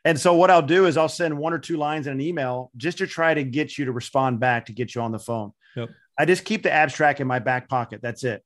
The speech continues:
Speaker 1: I only use it when someone says, "Let me have more information," or, "Let me see your website," or, "I need,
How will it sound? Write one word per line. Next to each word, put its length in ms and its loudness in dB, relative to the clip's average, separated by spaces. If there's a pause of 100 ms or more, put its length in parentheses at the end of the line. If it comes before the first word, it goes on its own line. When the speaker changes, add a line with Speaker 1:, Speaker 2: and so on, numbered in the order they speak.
Speaker 1:
I 120 -4
only 180 0
use 360 4
it 260 -6
when 160 -6
someone 320 -2
says, 520 -6
"Let 120 -4
me 60 0
have 120 0
more 140 -4
information," 480 -4
or, 120 -6
"Let 120 0
me 80 0
see 120 -6
your 120 0
website," 480 -2
or, 200 -4
"I 120 -2
need, 260 -6